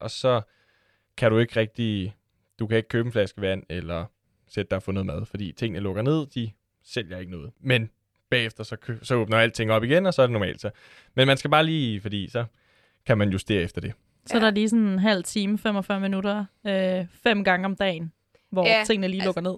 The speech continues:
Speaker 3: noget af det er jo meget tidligt, så det er mest i dag i løbet af eftermiddagen, man lige skal være opmærksom på.
Speaker 2: Ja.
Speaker 1: Ja, og
Speaker 3: Øh, der er ikke noget problem, hvis man allerede sidder på en restaurant, så det er ikke fordi, de stopper med at servere, men de lukker ned, så du kan ikke gå ind på restauranten, lige snart bønnen er gået i gang. Så skal du lige vente til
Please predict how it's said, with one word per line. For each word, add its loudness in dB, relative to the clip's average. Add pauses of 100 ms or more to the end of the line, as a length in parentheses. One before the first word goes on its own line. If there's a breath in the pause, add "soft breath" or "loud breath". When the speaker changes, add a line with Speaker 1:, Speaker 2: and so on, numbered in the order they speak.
Speaker 3:
noget 6
af 4
det 2
er 2
jo -2
meget 0
tidligt, -6
så -6 (240)
det 0
er -2
mest -2
i -16
dag -4
i -2
løbet -4
af 0
eftermiddagen, -6
man -6
lige -8
skal -20
være -4
opmærksom -10
på. -12 (220)
Speaker 2:
Ja. 0 (160)
Speaker 1:
Ja, -12
og -4
Speaker 3:
Øh, -2
der -2 (140)
er 2
ikke 2
noget 0
problem, -2
hvis -8
man -8
allerede -2
sidder 2
på -6
en -6
restaurant, -8
så -20
det -4
er -2
ikke -8
fordi, -10
de -14
stopper -8
med -8
at -10
servere, -8
men -10 (540)
de -6
lukker 0
ned, 2
så -6
du -4
kan 0
ikke -4
gå 2
ind -4
på -12
restauranten, -6
lige -8
snart -10
bønnen -4
er -12
gået -8
i -10
gang. -6
Så -20
skal -8
du -12
lige -8
vente -8
til -10